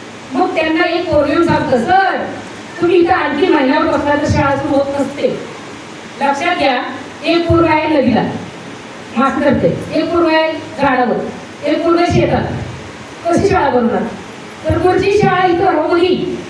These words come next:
मध्ये हरवली शाळा चालू. बरोबरच त्यांनी असं दिले, जो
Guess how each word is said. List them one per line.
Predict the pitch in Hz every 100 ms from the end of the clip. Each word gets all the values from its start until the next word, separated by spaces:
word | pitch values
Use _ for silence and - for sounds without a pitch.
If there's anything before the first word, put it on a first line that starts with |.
| - - - - - - - 247
मध्ये | 311 359
हरवली | 339 302 302 294
शाळा | 302 254
चालू. | 247 202 185 180 - - - -
बरोबरच | 339 392 403 415 349 294
त्यांनी | 285 339
असं | 339 359
दिले, | 320 262 294 - - - -
जो | -